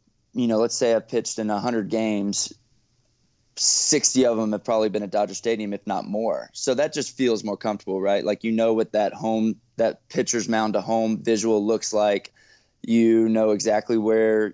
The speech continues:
you wanna be an hour before you go outside to start warming up, you know, thirty minutes you walk outside. Like, it's just more comfortable. You know what you're gonna do. Versus on the road, sometimes it's the first time you've been to that stadium, um, you know, and it's, it's kinda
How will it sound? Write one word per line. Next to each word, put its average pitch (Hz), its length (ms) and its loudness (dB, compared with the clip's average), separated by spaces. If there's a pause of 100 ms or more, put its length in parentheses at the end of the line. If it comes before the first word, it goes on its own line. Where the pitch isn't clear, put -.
(140)
you 113 160 -2
wanna 107 220 -2
be 110 380 4
an 104 100 -2
hour 107 280 0
before 101 320 -2
you 104 120 -2
go 107 160 2
outside 101 420 0
to 95 60 -12
start 104 260 -2
warming 107 300 -4
up, 101 320 -2
you 104 120 -6
know, 95 140 -4
thirty 107 300 0
minutes 107 260 -2
you 101 60 -2
walk 104 260 0
outside. 98 540 -2
Like, 127 180 -2
it's 151 140 -8
just - 200 -6
more 120 140 0
comfortable. 107 460 -4
You 107 100 -2
know 104 160 0
what 104 160 -2
you're 95 80 -6
gonna 98 160 -4
do. 95 360 0 (420)
Versus 127 300 0
on 123 100 0
the 117 100 0
road, 120 380 0
sometimes 113 400 -4
it's 104 140 -8
the - 60 -20
first 113 200 -4
time 107 140 -4
you've 95 160 -6
been 107 160 0
to 101 80 0
that 98 200 0
stadium, 123 600 0 (480)
um, 120 580 -2
you 147 140 -8
know, 110 200 0
and 110 140 -4
it's, - 460 -8
it's - 500 -2 (160)
kinda 104 320 -2